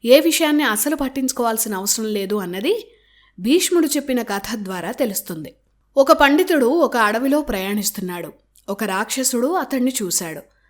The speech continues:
అతన్ని చంపి తినేయాలని అనుకొని ఆ పండితుణ్ణి పట్టుకున్నాడు. కాని ఆ పండితుడు భయపడలేదు. అతని ధైర్యానికి రాక్షసుడు ఆశ్చర్యపోయాడు. అప్పుడు ఆ రాక్షసుడు ఒక పరీక్ష పెట్టాడు.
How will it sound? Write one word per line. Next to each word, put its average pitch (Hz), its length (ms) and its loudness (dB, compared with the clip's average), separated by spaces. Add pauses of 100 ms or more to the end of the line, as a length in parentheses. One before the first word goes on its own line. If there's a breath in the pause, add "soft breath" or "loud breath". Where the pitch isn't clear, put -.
(240)
అతన్ని 302 300 2
చంపి 285 380 0
తినేయాలని 262 540 0
అనుకొని 208 420 -2
ఆ 285 80 -2
పండితుణ్ణి 208 580 -4
పట్టుకున్నాడు. 175 680 -8 (560)
కాని 226 240 2
ఆ 208 100 2
పండితుడు 226 720 0
భయపడలేదు. 190 720 -4 (520 soft breath)
అతని 254 280 4
ధైర్యానికి 247 540 2
రాక్షసుడు 220 640 -2
ఆశ్చర్యపోయాడు. 190 1040 -2 (600 soft breath)
అప్పుడు 330 200 2
ఆ 302 60 6
రాక్షసుడు 254 640 2
ఒక 294 220 0
పరీక్ష 247 360 -2
పెట్టాడు. 175 460 -8